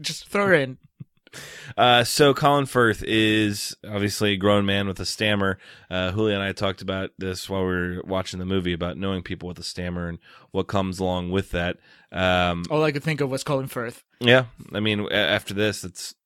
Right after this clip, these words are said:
Speaker 2: his, uh, almost shtick that he approaches this role with is definitely, uh, memorable.
Speaker 1: He tried to, uh, stammer in Shakespeare in Love, but they wouldn't let him.
Speaker 2: And c-, his goatee was in the way. He couldn't, he couldn't pull it off.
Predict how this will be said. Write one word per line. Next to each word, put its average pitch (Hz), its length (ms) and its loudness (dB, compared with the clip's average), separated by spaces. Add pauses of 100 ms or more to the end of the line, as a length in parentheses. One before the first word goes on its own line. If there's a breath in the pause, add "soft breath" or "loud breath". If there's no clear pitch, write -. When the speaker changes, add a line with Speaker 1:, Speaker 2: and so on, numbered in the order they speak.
Speaker 2:
his, 95 340 -6
uh, 87 400 -2
almost 98 480 -6
shtick - 580 -4 (280)
that 92 180 -6
he 92 320 -4
approaches 92 480 0
this 85 140 -4
role 90 300 2
with 82 240 -4
is 85 100 -10
definitely, 85 460 -6 (360 soft breath)
uh, 85 200 -10
memorable. 85 520 -4 (240 loud breath)
Speaker 1:
He 156 120 -4
tried 175 300 0
to, 143 180 -2
uh, 123 180 -4
stammer 143 480 0
in 123 160 -8
Shakespeare 139 360 -4
in 127 80 -4
Love, 127 260 -4
but 123 100 -8
they 135 80 -2
wouldn't 127 240 -4
let 131 160 -2
him. 127 140 -6 (580)
Speaker 2:
And 110 220 0
c-, 107 160 2
his 101 180 0
goatee 95 420 4
was 85 180 -2
in 87 80 -6
the 90 60 -6
way. 87 240 -2
He 92 100 -6
couldn't, 92 480 -2
he 95 80 -10
couldn't 92 240 -6
pull 87 200 -4
it 87 60 -6
off. 90 260 -6